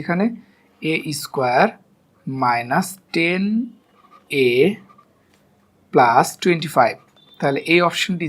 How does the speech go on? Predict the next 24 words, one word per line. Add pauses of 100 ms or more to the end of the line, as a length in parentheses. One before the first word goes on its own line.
যেখানে
আছে, (120)
সেটি (140)
হচ্ছে
এই
প্রশ্নের (180)
উত্তর। (540)
অর্থাৎ (140)
এক
নং (120)
প্রশ্নের (120)
উত্তর (100)
হচ্ছে (1200)
এ (160)
স্কয়ার (160)
মাইনাস
টেন,
অর্থাৎ (160)
এক
নং
প্রশ্নের
উত্তর
হচ্ছে (220)
খ,